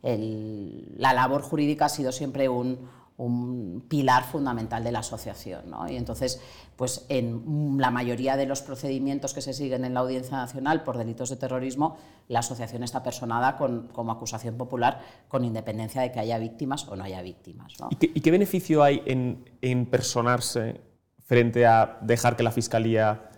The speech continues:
Speaker 2: actúe
Speaker 1: Pues mira, yo con los
Speaker 2: independiente?
Speaker 1: años lo tengo muy claro y, y el beneficio es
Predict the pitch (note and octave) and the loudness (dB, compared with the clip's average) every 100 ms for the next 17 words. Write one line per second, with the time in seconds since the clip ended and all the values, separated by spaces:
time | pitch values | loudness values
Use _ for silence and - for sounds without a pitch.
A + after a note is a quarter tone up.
0 | - - - A#2 A2+ A#2+ A2+ - G3 E3+ | -20 -20 -8 -4 4 8 10 10 8 8
1 | D#3 F#3 A#3 A3+ G#3 G#3 G#3+ A3+ F#3+ E3 | 8 4 4 2 2 2 2 2 0 2
2 | D#3+ F3+ C#3+ C#3 C3+ C3 A#2+ A2+ A#2+ - | 2 2 0 2 4 4 2 0 -2 -2
3 | C3+ B2 A#2+ A#2+ B2 B2 - D3+ D3+ - | -2 0 0 0 -2 -4 -2 -2 -2 0
4 | F3 E3+ D#3+ D#3 D#3+ E3+ - | 4 6 6 4 2 0 -4